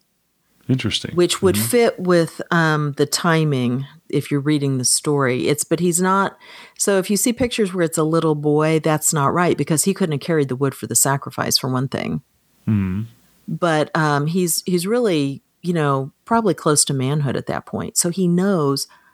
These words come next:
Speaker 2: I'm always interested kind of in Isaac. Everybody always talks about, and, and this is legit 'cause as a mother, oh my gosh, but he, they always talk about Abraham and how awful he felt. I'm like,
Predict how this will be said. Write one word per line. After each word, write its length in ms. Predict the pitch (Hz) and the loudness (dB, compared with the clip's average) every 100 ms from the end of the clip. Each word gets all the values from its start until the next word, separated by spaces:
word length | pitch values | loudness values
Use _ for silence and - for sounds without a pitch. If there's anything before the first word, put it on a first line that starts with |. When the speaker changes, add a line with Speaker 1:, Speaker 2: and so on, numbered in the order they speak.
| _ _ _ - _ - | _ _ _ -20 _ -2
Speaker 2:
I'm 300 | 185 285 277 | 0 0 0
always 240 | 190 165 | 0 0
interested 480 | 165 160 - 156 143 | -2 -2 0 0 -2
kind 220 | 165 156 | -4 -2
of 180 | 143 156 _ - | -4 -8 _ -4
in 160 | 143 | -2
Isaac. 640 | - 185 190 - - - - _ _ _ _ _ _ - | 0 2 2 -2 -10 -14 -20 _ _ _ _ _ _ -4
Everybody 360 | 180 226 226 208 | -2 0 2 2
always 200 | 208 - | 0 0
talks 280 | 190 180 165 | -2 -2 -2
about, 280 | 160 151 - | 0 0 0
and, 220 | 170 - | -2 -2
and 140 | 165 160 | -2 0
this 180 | 180 185 | 0 0
is 160 | 160 | 0
legit 420 | 143 143 170 120 - | -2 0 -2 -2 -4
'cause 160 | 143 | -4
as 160 | 147 135 | -2 -2
a 60 | |
mother, 380 | 139 151 139 123 | 0 0 0 0
oh 120 | 143 | 0
my 160 | 139 131 | -2 -2
gosh, 460 | 131 127 113 131 - | -2 -2 -2 -4 -2
but 260 | 160 135 - - - - _ _ _ | 0 0 -2 -20 -20 -20 _ _ _
he, 800 | - - 202 196 190 190 185 - _ _ 175 | -12 -2 2 4 4 2 0 -4 _ _ -2
they 160 | 175 | 2
always 180 | 190 220 | 2 2
talk 160 | 220 196 | 2 2
about 220 | 160 - | 2 2
Abraham 400 | 160 160 151 139 | 0 0 -2 -2
and 80 | 139 | 0
how 140 | 147 - | 0 2
awful 300 | 139 143 123 | 0 0 -6
he 80 | - | -2
felt. 260 | 160 - | -2 0
I'm 120 | 170 196 | 0 0
like, 180 | 175 | 0